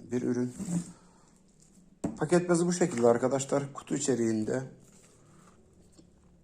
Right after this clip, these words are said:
kılıf, askı aparatı, koruma kapağı, şarj aleti olarak geliyor size.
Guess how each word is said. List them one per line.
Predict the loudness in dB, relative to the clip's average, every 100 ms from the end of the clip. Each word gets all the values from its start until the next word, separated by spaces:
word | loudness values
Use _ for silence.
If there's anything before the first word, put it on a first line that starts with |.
| -20 -20 -20 -20 -20 -20 -20 -20 -20 -20 -20 -20 -20 -20 -20 -20 -20 -20 -20 -20 -20 -20 -20 -20 -20 -20 -20 -20 -20 -18
kılıf, | 0 2 2 0 -12 -20 -20 -20 -20 -20 -18 -14 -14 -14 -14 -6 -2
askı | -2 -2
aparatı, | -2 -2 -4 -6 -8 -10 -14 -14 -20 -20 -20 -20 -20 -20 -20 -20 -20 -20 -20 -20 -20 -20 -20 -20 -20 -20 -2
koruma | 0 0 -2 -4 -12 -14 -10
kapağı, | -4 0 0 -2 -10 -20 -20 -20 -20 -20 -20
şarj | -6 2 4 4
aleti | 0 -2 -4
olarak | -6 -6 -10 -6
geliyor | -4 -4
size. | -4 -2 -2